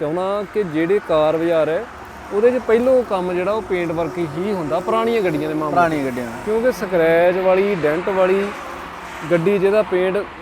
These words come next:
Speaker 1: ਫੇਡ ਹੋ ਗਿਆ ਆ,
Speaker 2: ਹੂੰ।
Speaker 1: ਉਹ ਗੱਡੀ ਦਾ ਪਹਿਲਾ ਵਰਕ ਜਿਹੜਾ ਪੇਂਟ, ਰੀਪੇਂਟ ਵਰਕ ਹੀ ਹੋਣਾ
Speaker 2: ਹਾਂ।
Speaker 1: ਜੀ। ਕਿਉਂਕਿ ਉਹ ਕਾਰ ਬਾਜ਼ਾਰ 'ਚ ਗੱਡੀ ਤਾਂ ਹੀ ਆ ਸਕਦੀ ਆ ਅਗਰ ਉਹ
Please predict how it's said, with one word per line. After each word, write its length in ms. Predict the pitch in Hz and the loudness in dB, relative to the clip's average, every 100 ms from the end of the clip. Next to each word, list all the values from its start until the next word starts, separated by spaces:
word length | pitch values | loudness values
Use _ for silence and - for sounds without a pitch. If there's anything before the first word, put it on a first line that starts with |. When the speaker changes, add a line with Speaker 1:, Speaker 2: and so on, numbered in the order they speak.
| - - - - | -16 -16 -10 4
Speaker 1:
ਫੇਡ 240 | 190 202 | 6 8
ਹੋ 140 | 220 202 | 6 4
ਗਿਆ 360 | 165 165 165 | 2 0 0
ਆ, 20 | |
Speaker 2:
ਹੂੰ। 240 | 165 160 131 120 117 - - | -2 -4 -6 -8 -12 -12 -4
Speaker 1:
ਉਹ 200 | 240 269 | -2 2
ਗੱਡੀ 220 | 214 190 220 | 2 4 4
ਦਾ 120 | 233 | 2
ਪਹਿਲਾ 340 | 220 208 233 | 2 2 2
ਵਰਕ 260 | 196 175 170 | 2 2 0
ਜਿਹੜਾ 220 | 185 220 | 0 0
ਪੇਂਟ, 480 | 214 - 196 202 208 | -4 -2 2 2 4
ਰੀਪੇਂਟ 440 | 196 214 202 208 | 2 2 2 0
ਵਰਕ 200 | 190 180 175 | 0 0 0
ਹੀ 80 | 165 | 0
ਹੋਣਾ 160 | 156 | 2
Speaker 2:
ਹਾਂ। 80 | 147 | 2
Speaker 1:
ਜੀ। 80 | 196 240 - - - - | 0 -4 -10 -12 -14 -6
ਕਿਉਂਕਿ 260 | 196 208 240 | 0 2 4
ਉਹ 80 | 262 | 2
ਕਾਰ 380 | 208 180 180 185 | 4 6 6 6
ਬਾਜ਼ਾਰ 240 | 196 196 | 4 4
'ਚ 180 | 190 175 | 2 0
ਗੱਡੀ 240 | 165 190 190 | 0 0 0
ਤਾਂ 180 | 170 | 0
ਹੀ 140 | 170 185 | 2 4
ਆ 160 | 170 | 4
ਸਕਦੀ 400 | 151 156 147 170 | 4 2 0 4
ਆ 80 | 208 | 4
ਅਗਰ 200 | 190 190 | 4 2
ਉਹ 480 | 175 190 262 - - | 2 2 0 -4 -14